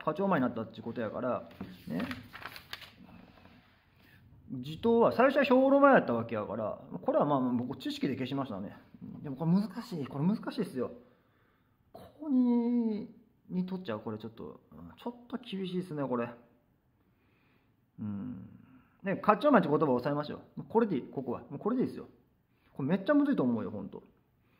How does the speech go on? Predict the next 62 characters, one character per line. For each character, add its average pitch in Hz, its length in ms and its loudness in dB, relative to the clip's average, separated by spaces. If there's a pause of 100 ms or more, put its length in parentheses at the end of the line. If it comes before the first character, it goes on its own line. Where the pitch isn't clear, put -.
(580)
四 226 300 6
番、 127 260 4
上 214 220 4
級 220 80 2
の 214 80 4
乱 208 100 4
の 196 60 2
直 185 160 -2
後、 175 240 2
御 147 120 -4
家 175 60 0
人 175 180 -2
恩 180 200 0
賞 175 260 -2
地 151 140 -8
を 127 60 -2
十 151 140 -6
分 151 80 -6
に 127 40 0
与 120 180 -2
え 139 60 -2
ら 135 100 -2
ず、 127 140 -6
地 135 140 -10
頭 156 160 -4
職 123 260 -8
を - 20 -4
め 120 120 -2
ぐ 131 100 -6
る、 120 160 -6 (560)
え 123 480 -2
ー、 120 40 -8
相 170 120 -4
続 160 160 -2
争 113 240 -4
い 104 60 -10 (200)
多 139 80 -8
発 156 260 -6
し 143 120 -14
た。 123 180 -4 (160)
ま 175 140 -2
あ、 - 20 2
あ 175 40 2
ん 196 60 0
ま 220 240 6
り 151 120 0 (400)
ね、 - 260 -4 (720)
進 - 380 2
歩 208 140 6
地 185 120 0
頭 143 160 2
の 127 120 4
後、 117 300 -8 (180)
問 160 300 0
題 160 220 2
多 156 120 -4
発。 151 340 -8 (880)
か 202 80 -8
も 147 80 -4
推 180 240 0
測 175 280 -6
か。 - 180 -10